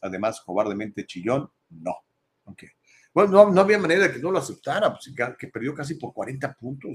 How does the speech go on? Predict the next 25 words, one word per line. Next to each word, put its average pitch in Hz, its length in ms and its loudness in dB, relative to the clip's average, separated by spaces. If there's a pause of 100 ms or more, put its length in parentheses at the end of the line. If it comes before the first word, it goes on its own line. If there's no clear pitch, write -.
brother. 78 260 -16 (640)
Cuarenta. 107 800 -2 (760)
Sally 160 340 6
Tello 151 280 4
dice, 120 340 -2
"El 120 120 -2
hermoso 135 360 -2
Parque 143 240 -4
Nacional 123 320 -4
de 113 140 -2
Yellowstone 135 520 -4
está 123 180 -12
en 123 80 -14
Wyoming. 104 600 -6 (420)
Pronto 139 300 0
iré 127 120 0
a 131 60 -4
conocer 117 340 -8
ese 110 160 -8
mágico 117 340 -10
lugar." 92 300 -4
Oh, 180 300 0
qué 170 120 -8
padre, 170 400 -4
Sally. 139 480 0